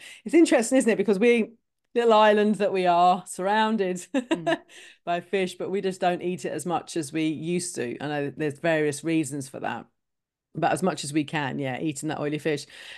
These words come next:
Speaker 1: I, there's a ratio, um, you can actually test your omega-three status, and we're gonna talk about this later in terms of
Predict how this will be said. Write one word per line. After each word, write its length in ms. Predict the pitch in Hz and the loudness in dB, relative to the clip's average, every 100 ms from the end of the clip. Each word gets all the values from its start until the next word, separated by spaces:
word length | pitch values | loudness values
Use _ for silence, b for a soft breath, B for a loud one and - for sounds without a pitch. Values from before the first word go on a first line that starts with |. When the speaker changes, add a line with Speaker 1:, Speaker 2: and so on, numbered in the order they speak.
| B B B _ - | B B B _ -2
Speaker 1:
I, 160 | 220 - | -2 2
there's 160 | 233 220 | 2 4
a 80 | 214 | 4
ratio, 920 | 226 254 247 180 156 131 127 127 139 _ _ _ | 6 4 2 0 -2 -2 -4 -6 -10 _ _ _
um, 520 | 156 156 151 151 143 - _ _ _ | -4 -2 -2 -4 -8 -12 _ _ _
you 100 | 190 | -6
can 140 | 151 208 | 0 2
actually 420 | 180 - 180 175 | 2 -2 -4 -4
test 520 | - - 180 - - | -4 -4 -4 -4 -4
your 120 | 160 | -4
omega-three 600 | 156 160 151 156 - 160 160 | -2 -4 -4 -6 -6 -6 -4
status, 800 | - 165 175 247 294 277 - - | -4 -4 -2 -4 -4 -4 -10 -6
and 140 | 160 | -4
we're 80 | 160 | -4
gonna 160 | 160 156 | -4 -2
talk 200 | 202 156 | -2 0
about 320 | 151 139 - | -2 -2 -4
this 220 | 156 143 | -6 -4
later 360 | 156 156 147 151 | -4 -4 -4 -8
in 100 | 139 | -6
terms 340 | 156 147 139 | -8 -8 -6
of 220 | 139 131 | -6 -8